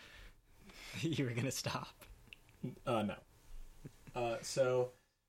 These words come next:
Speaker 2: the theory is, brace yourself, Luke.
Speaker 1: I'm holding on to my couch.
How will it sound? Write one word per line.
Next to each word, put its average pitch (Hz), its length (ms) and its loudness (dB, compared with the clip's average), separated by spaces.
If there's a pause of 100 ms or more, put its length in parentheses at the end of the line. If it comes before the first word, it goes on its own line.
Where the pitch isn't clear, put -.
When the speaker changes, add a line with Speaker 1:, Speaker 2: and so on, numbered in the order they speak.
(880)
Speaker 2:
the 135 80 6
theory 196 380 10
is, 110 360 6 (2000)
brace 107 200 0
yourself, - 320 -4 (260)
Luke. - 220 -12 (1160)
Speaker 1:
I'm 113 280 0 (200)
holding 120 280 4
on 117 160 4
to - 80 -4
my 113 100 2
couch. - 440 -6